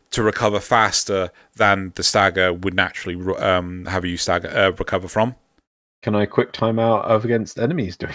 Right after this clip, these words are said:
Speaker 2: <laughs> this still? As in we've always said for years. Anyway,
Speaker 1: I,
Speaker 2: yeah,
Speaker 1: I have no
Speaker 2: yeah.
Speaker 1: idea. Um, and there was another one where you could effectively ragdoll yourself. Um,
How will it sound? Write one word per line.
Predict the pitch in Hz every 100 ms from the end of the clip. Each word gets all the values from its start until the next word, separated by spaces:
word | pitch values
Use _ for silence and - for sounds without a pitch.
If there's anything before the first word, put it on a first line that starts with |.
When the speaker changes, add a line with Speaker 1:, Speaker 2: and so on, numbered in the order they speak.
| -
Speaker 2:
<laughs> |
this | - -
still? | - 101 98
As | 107
in |
we've | 143 147
always | 180 175
said | 175 180
for | 151
years. | 156 151 110 -
Anyway, | 107
Speaker 1:
I, | 98
Speaker 2:
yeah, | 104 87
Speaker 1:
I |
have | 101
no | 98
Speaker 2:
yeah. | 92
Speaker 1:
idea. | 90 87 - - - - 117
Um, | 113 117 113 113 113 113 113 113 113 _ _
and | 120 120 117 117 107
there | 123 117
was | 117 110
another | 117 117 123 127 131
one | 117 123 120 117 117 117 113 113 -
where | 113 110 110
you | 110 110 113
could | - 127 113
effectively | 117 - 113 - - 98 107
ragdoll | 98 95 104 104 92 95 92
yourself. | 90 85 87 85 80 -
Um, | - 95 95 95